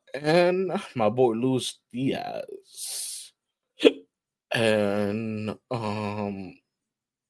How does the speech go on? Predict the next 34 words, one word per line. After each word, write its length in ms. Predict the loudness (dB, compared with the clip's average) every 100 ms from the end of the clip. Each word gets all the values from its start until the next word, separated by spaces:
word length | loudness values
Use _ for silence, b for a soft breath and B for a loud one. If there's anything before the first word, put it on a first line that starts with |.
| _ _ _ _ _ _ _ -18
yeah, 220 | -8 -6 -6 -6
I'm 140 | -4
gonna 180 | 2 2
butcher 420 | 2 -4 -2 -2
these 280 | -2 -8 -8
names, 200 | -6 -4
but 260 | -4 -4 -6 _ b b _ _ _ 2
Antoine 720 | 4 4 2 0 2 2 0
Semenyo 1700 | -4 -8 0 2 2 2 0 0 -2 -2 -4 -6 -6 -4 -4 -6 -12 _ _ _ _ _
was 380 | -2 2 2 0
the 100 | -2
goal 240 | 2 2
f-, 220 | 0 -10 -8
scorer 420 | -8 -4 0 0
for 180 | -2 -10 -8
Bournemouth. 680 | -8 -8 -14 -16 -16 -16 -18 _ _ _ _ _ -12
All 140 | -8
right, 180 | -6 -6
and 180 | -6 -2
then 100 | 2
I'll 240 | 2 2 _ _ 4
get 160 | 6
into, 340 | 6 0 0 2
like, 220 | 2 4
a 40 |
little 220 | 4 4 4
bit 140 | 0
of 100 | 0
the 80 | 0
other 400 | 0 0 0 0
extra 320 | -4 -6 -6
stuff 500 | -6 -4 -4 -4 -12 -8
with, 200 | -8 -6 -12
like, 160 | -12